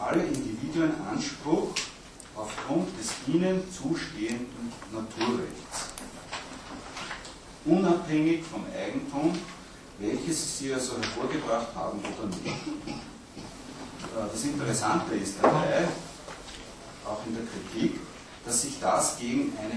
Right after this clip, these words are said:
allgemeine Bedarfsprüfung richtet. Das heißt, in heutiger Zeit, äh, wenn, wenn das auf die Neuzeit umgelegt wird, dann gibt es ja, ähm, die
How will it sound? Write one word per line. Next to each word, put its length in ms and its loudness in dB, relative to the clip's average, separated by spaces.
allgemeine 560 0
Bedarfsprüfung 800 -2
richtet. 240 -12
Das 160 -8
heißt, 220 -6
in 100 -4
heutiger 500 -2
Zeit, 380 0
äh, 240 0
wenn, 160 -4
wenn 320 -4
das 160 -6
auf 160 -8
die 80 -6
Neuzeit 320 -4
umgelegt 640 0
wird, 160 0
dann 140 -2
gibt 260 -4
es 180 -4
ja, 440 2
ähm, 240 -4
die 100 -8